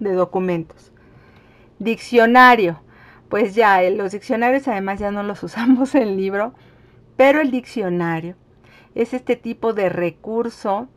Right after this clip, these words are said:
eh, mediante el cual se hace la consulta de términos, de definiciones.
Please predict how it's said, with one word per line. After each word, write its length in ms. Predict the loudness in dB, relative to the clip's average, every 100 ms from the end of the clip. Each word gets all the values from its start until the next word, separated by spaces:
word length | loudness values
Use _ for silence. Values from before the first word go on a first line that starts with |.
| _ _ -12
eh, 320 | -8 -8 -8
mediante 420 | -8 -4 -4 -2 -6
el 80 |
cual 200 | 0 0
se 160 | 0 -2
hace 260 | -2 -4 -4
la 180 | -4
consulta 840 | -6 -10 -8 -10 -10 -2 0 0 -6 _ _ -20 -20 _ -8
de 180 | -8
términos, 880 | -6 -4 -2 -2 -4 -6 -6 -6 -4
de 140 | -4 -4
definiciones. 1160 | -6 -6 -6 -6 -8 -4 0 0 -2 -6 -8